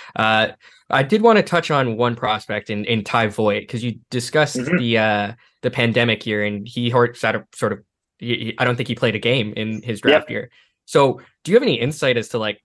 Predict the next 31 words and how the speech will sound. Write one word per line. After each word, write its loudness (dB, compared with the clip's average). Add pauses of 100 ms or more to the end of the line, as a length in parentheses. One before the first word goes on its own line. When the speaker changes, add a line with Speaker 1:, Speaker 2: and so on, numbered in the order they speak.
Speaker 1:
how 2
teams -4
go 0
about 0
sk-, -10 (100)
is -2
it -4
just 0
from -2
previous -2
years, 0
or 2 (400)
are 2
there -2
combines -2
in -8
that -6
situation -8
where -6 (280)
Ty -2
Voit, -2 (220)
you -6
know, -2
even -4
during -2
the -4
pandemic, -4
can -4
at -4
least -4
showcase 0